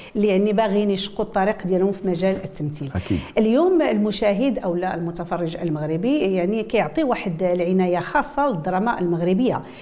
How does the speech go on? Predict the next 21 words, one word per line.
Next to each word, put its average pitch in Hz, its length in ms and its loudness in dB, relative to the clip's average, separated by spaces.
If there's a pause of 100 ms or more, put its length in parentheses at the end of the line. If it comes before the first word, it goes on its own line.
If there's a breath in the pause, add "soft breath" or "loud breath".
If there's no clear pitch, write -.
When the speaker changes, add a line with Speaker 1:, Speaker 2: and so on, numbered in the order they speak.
(180 loud breath)
Speaker 1:
لعده 196 460 0
اسباب، 190 440 0
منها 170 300 0
جوده 160 300 -4 (100)
الانتاج، 175 1000 -4
الاخراج، 180 1120 0 (500 loud breath)
الحبكه 190 380 0
في 190 120 -4
النص 214 300 -2
والاداء 175 560 0
المتميز. 165 640 -2 (360 loud breath)
وبحكم 359 560 2
مشاركتك 254 540 -2
في - 120 -4
مجموعه 220 400 2
يعني 196 320 0
ديال 185 360 2
الاعمال 190 720 2
الدراميه 180 680 0
مغربيه 220 520 0
وعربيه، 185 800 0